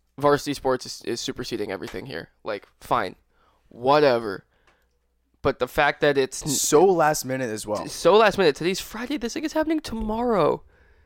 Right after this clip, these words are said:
Speaker 1: Tomorrow.
Speaker 2: Provide them another option. Provide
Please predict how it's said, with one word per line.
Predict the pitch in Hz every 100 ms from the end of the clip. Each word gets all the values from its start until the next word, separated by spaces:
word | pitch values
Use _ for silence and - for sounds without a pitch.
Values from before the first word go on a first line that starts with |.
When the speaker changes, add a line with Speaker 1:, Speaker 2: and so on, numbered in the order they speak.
| _ _ -
Speaker 1:
Tomorrow. | 226 220 233 247 240 208 170 131 156 _ _ _ _
Speaker 2:
Provide | 160 151 165 185
them | 196 196
another | 190 185
option. | 160 196 - -
Provide | 170 160 170 185 185